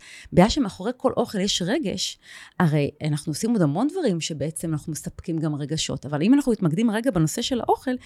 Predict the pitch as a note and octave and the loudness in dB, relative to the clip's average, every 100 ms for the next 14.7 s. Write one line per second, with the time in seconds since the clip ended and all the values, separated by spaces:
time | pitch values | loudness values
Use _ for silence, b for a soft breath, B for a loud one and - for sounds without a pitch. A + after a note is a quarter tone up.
0 | B B F#3 F#3 D#4 F4 - F3+ G#3+ E3+ | B B 0 4 4 4 2 0 0 -4
1 | F#3+ G#3+ D#3 E3 F#3+ F#3 E3+ D3 - D#3+ | -8 -12 -12 -8 -8 -6 -2 -4 -4 -10
2 | - B B B D3+ E3+ C4 - G#3 A3 | -10 B B B 0 2 2 0 -4 -4
3 | G#3+ C#3 C#3 G#3+ F#3 D3 G3+ G#3 D#3+ C#3+ | -4 -4 -6 -8 -8 -8 -4 -2 0 -2
4 | C3 A3 E3 E3 C#3 B2 G3+ F3 E3 D3 | -2 -4 -4 -8 -8 -6 -6 -4 -6 -4
5 | C#3+ C3+ - C#3+ C#3 D3 - D#3 - C#3+ | -2 0 0 0 2 0 0 -2 0 2
6 | C#3+ C3 D3 C4 B B B D#3+ D3+ C#3+ | 4 4 4 2 B B B 2 2 2
7 | E3+ A3 G#4+ - G3+ - - _ D3 B2+ | 2 2 2 0 -2 -4 -12 _ -6 0
8 | D3+ G3+ B3+ C4 - C4+ C#4+ D4+ D4+ D#4 | 2 2 2 0 0 2 4 4 4 0
9 | D#4 D#4 D#4 D#4+ - D4+ D4+ C#4 E4+ E4+ | 0 -2 0 -2 -2 -2 4 6 6 4
10 | F4 G4+ - - D#3 G3+ E3+ C#3 D#3+ - | 6 4 4 4 6 6 4 4 2 2
11 | - - E3+ - - G#3+ B3+ B B B | -4 -4 -6 -2 4 4 4 B B B
12 | E3 E3+ D#3+ C3 F3+ A3+ D#3 B2 C#3+ C4+ | -2 -2 -2 2 4 6 4 6 6 6
13 | D#4 - D3 C#3 - F3+ - - - F3 | 4 4 2 2 0 0 0 -2 0 0
14 | - D#3 A#3+ - E3 C#3+ E3+ | 2 6 6 6 4 4 4